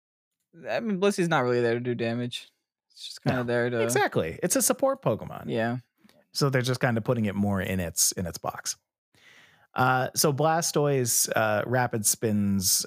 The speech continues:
Speaker 1: effects have been weakened. Uh, Kevin, I think you know exactly how, how they were weakened, right?
Speaker 2: Yeah, so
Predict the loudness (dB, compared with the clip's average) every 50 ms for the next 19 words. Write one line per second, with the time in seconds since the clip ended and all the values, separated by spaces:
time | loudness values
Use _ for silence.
0 | -4 -6 -6 -4 -2 0 0 0 0 -2 -2 -2 -2 0 0 0 0 2 0 0
1 | 0 0 -2 -2 0 0 0 0 2 2 0 0 0 0 0 0 0 -2 -2 -2
2 | -2 -2 0 0 0 0 0 0 0 0 0 0 0 0 0 0 0 0 0 0
3 | -2 -4 -2 -2 -2 0 0 0 0 0 -2 -2 -2 -2 0 0 0 -2 -4 _
4 | _ _ _ _ -4 2 4 6 6 4 4 0 -2 -2